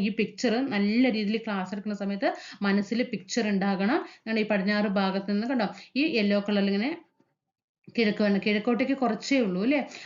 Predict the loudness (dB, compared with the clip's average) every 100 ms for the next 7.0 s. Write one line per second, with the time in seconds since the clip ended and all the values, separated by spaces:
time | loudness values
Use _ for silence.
0 | -4 0 0 2 2 2 0 0 -2 0
1 | 0 -2 -2 -4 -2 0 0 -2 -8 _
2 | _ _ _ _ _ _ _ -8 0 2
3 | 2 0 0 0 -2 -2 0 2 2 0
4 | -8 -12 0 0 0 0 0 2 2 0
5 | -6 -4 0 2 2 0 -2 0 2 0
6 | -2 -2 -2 -2 -2 0 0 -2 -6 -2